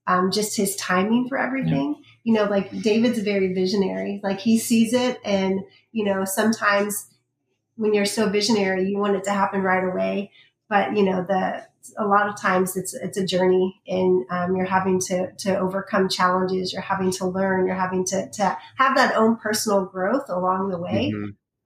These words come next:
Speaker 1: Um, and so just trusting that God's faithful
Speaker 2: Yeah.
Speaker 1: in the timing
Speaker 2: I'm
Speaker 1: of
Speaker 2: taking
Speaker 1: everything.
Speaker 2: a, I think taking a stewardship mindset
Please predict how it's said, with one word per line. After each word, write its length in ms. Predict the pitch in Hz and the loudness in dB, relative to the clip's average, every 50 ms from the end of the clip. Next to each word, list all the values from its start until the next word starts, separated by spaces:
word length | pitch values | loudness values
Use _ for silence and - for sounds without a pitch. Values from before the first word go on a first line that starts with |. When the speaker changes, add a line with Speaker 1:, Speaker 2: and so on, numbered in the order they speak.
| 185 185 | -4 -2
Speaker 1:
Um, 220 | 190 190 196 185 | -2 -2 -2 -2
and 160 | 202 214 208 | -4 -4 -2
so 100 | - 254 | 0 0
just 220 | 240 269 254 - - | 0 0 -2 -4 -6
trusting 380 | 269 277 - - 294 240 190 190 | -6 -6 -6 -4 -4 -2 0 0
that 220 | 185 190 - - | -2 -2 -4 -2
God's 300 | 190 185 202 202 202 - - - - _ - - | 0 0 0 0 -2 -8 -12 -16 -18 _ -10 -4
faithful 360 | 214 214 - 185 180 - 208 | 0 2 4 4 4 4 4
Speaker 2:
Yeah. 60 | 196 | 4
Speaker 1:
in 100 | 185 185 | 2 2
the 100 | 185 185 | 2 0
timing 540 | 175 - 190 220 262 240 190 185 196 190 196 - | -2 -6 -6 -6 -4 -4 -4 -6 -6 -8 -10 -8
Speaker 2:
I'm 60 | 190 | -8
Speaker 1:
of 60 | 180 | -4
Speaker 2:
taking 420 | - - - - - 90 87 87 85 | 0 2 2 4 4 4 4 4 4
Speaker 1:
everything. 300 | 82 82 82 82 80 76 | 4 4 4 4 2 0
Speaker 2:
a, 80 | 76 - _ - - | -2 -8 _ -10 -4
I 40 | 92 | -4
think 140 | 95 82 - | -4 -4 -2
taking 360 | - 90 82 87 90 82 82 | -2 -2 0 2 2 4 4
a 60 | 80 | 2
stewardship 720 | 78 - - - - 87 85 82 82 80 80 - - 85 82 | 2 -2 -6 -6 -2 0 2 2 2 0 -2 -2 -4 -4 -4
mindset 560 | - 85 87 87 85 80 - 76 69 69 | -4 -4 -2 -2 -2 -4 -4 -6 -8 -10